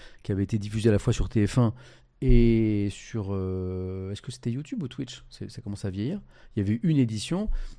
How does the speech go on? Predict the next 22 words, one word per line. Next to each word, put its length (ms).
et, 140
et 60
Dals, 260
c'est 300
l'émission 400
de 40
télé, 380
euh, 60
qui 160
est 40
sur 160
T 140
F 80
un 60
et 60
qui 120
n'est 80
que 140
sur 160
T 140
F 80
un. 60